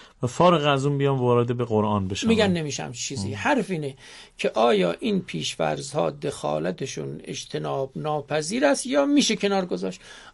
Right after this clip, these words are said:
Speaker 2: آیا انسان قدرت روحی اینو داره که این پیش‌فرضشو بذاره تاقچهٔ ذهنش، بگه من یه دور دیگه برم مطالعه کنم بدون این پیش‌فرض، ببینم که بهش رسیدم درست هست یا نیست؟ این آقایون می‌گن پل زدن بر پیش‌فرض‌ها امکان پذیر نیست.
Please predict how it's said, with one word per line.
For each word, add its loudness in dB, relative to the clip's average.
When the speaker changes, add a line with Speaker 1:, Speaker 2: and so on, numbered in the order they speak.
Speaker 2:
آیا 6
انسان 0
قدرت -2
روحی 0
اینو 0
داره 6
که -4
این -2
پیش‌فرضشو -2
بذاره 0
تاقچهٔ -2
ذهنش، 2
بگه 2
من 4
یه 6
دور 8
دیگه 0
برم 6
مطالعه 4
کنم 0
بدون 2
این -2
پیش‌فرض، -2
ببینم 0
که -4
بهش 2
رسیدم 0
درست 0
هست -6
یا -6
نیست؟ -10
این 2
آقایون 4
می‌گن 2
پل 0
زدن 0
بر 0
پیش‌فرض‌ها -4
امکان -4
پذیر -2
نیست. -6